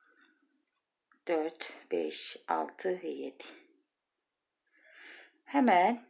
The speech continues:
yuvanın içine sık iğne ile sabitledim.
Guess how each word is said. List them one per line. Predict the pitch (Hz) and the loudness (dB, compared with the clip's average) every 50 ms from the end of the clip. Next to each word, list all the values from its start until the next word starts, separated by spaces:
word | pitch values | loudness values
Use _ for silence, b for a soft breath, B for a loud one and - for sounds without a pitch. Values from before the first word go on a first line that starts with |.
| _ _ _ - | _ _ _ 2
yuvanın | 233 233 220 202 185 170 180 | 6 6 6 6 4 2 -2
içine | 196 208 - - 175 175 | -4 -4 -4 -6 -6 -6
sık | 170 - - 190 - - | -6 -6 -6 -4 -4 -4
iğne | 185 160 151 151 | -2 -2 -4 -4
ile | - 180 - | -4 -6 -8
sabitledim. | - - - 135 135 - - _ - - - - - | -8 -8 -10 -10 -12 -12 -14 _ -20 -20 -18 -18 -20